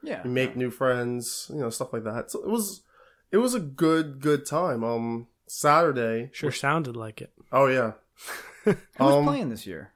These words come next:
Speaker 2: Thirty Seconds to Mars,
Speaker 1: Huh.
Speaker 2: Muse, Kaleo showed up,
Speaker 3: Motherfucking,
Speaker 2: Busta Rhymes.
Speaker 3: motherfucking Bob Dylan.
Speaker 2: Bob Dylan
Speaker 1: Bob
Speaker 2: showed
Speaker 1: Dylan.
Speaker 2: up. Bob Dylan was fun, man.
Speaker 1: Bob Dylan's fucking alive?
Speaker 2: Yeah. Bob Dylan's
Speaker 3: Evidently.
Speaker 2: still, still doing it.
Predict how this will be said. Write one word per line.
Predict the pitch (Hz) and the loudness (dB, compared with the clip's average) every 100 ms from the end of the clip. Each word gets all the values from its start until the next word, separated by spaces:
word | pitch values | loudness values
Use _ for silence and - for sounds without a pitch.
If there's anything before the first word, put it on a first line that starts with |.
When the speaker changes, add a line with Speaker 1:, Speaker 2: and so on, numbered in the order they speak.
| _ 165 | _ 0
Speaker 2:
Thirty | 175 | 0
Seconds | 175 175 156 | 0 -2 -2
to | 147 | 0
Mars, | 151 170 185 185 185 180 - 302 | 0 2 2 2 0 -6 -8 -10
Speaker 1:
Huh. | - _ | -12 _
Speaker 2:
Muse, | - 131 165 175 175 180 175 - - - _ _ - | -6 -2 0 -2 -4 -4 -6 -8 -10 -12 _ _ -12
Kaleo | 123 127 143 147 151 151 147 | -4 0 2 2 0 -4 -10
showed | - 151 147 | -6 -4 -2
up, | 151 151 147 _ _ _ - | -2 -2 -6 _ _ _ -12
Speaker 3:
Motherfucking, | 120 127 | -6 0
Speaker 2:
Busta | 135 160 - 156 | 2 2 2 4
Rhymes. | 139 151 160 165 - | 4 2 -2 -2 0
Speaker 3:
motherfucking | 160 165 180 170 147 127 | 2 4 2 0 -2 2
Bob | 139 139 120 | 2 2 0
Dylan. | 127 139 165 175 | 0 2 2 4
Speaker 2:
Bob | 131 135 127 | 4 2 2
Dylan | 143 151 165 | 2 2 2
Speaker 1:
Bob | 147 170 139 | 4 4 6
Speaker 2:
showed | |
Speaker 1:
Dylan. | 156 175 | 6 8
Speaker 2:
up. | 170 175 | 6 4
Bob | |
Dylan | 170 214 127 | 2 2 0
was | - | -8
fun, | - 156 | -6 -6
man. | 117 | 2
Speaker 1:
Bob | 160 143 | 4 4
Dylan's | 160 175 - | 4 2 0
fucking | 160 135 | 0 0
alive? | 98 95 127 220 247 | -4 -2 -2 -2 -2
Speaker 2:
Yeah. | 135 151 127 _ - | -2 -4 -6 _ -10
Bob | 117 127 135 | -6 -6 0
Dylan's | |
Speaker 3:
Evidently. | 135 127 143 156 120 - - | 0 4 4 4 0 -8 -16
Speaker 2:
still, | - | -8
still | 147 143 | -6 -4
doing | 143 151 131 | 0 2 2
it. | 123 | -2